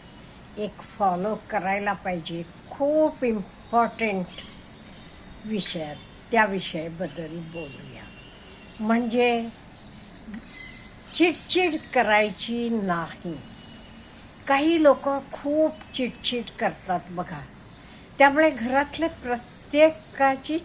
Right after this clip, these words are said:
मनस्थिती कुठे ना कुठे जराशी बिघडते किंवा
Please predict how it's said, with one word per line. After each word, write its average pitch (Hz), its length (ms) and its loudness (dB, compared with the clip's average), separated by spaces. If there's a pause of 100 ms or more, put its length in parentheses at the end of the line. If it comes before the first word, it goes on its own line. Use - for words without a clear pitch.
(100)
मनस्थिती 233 1300 2 (840)
कुठे 254 440 2
ना 262 220 2
कुठे 214 560 -6 (160)
जराशी 190 680 -2 (260)
बिघडते 165 680 -12 (1300)
किंवा 330 220 4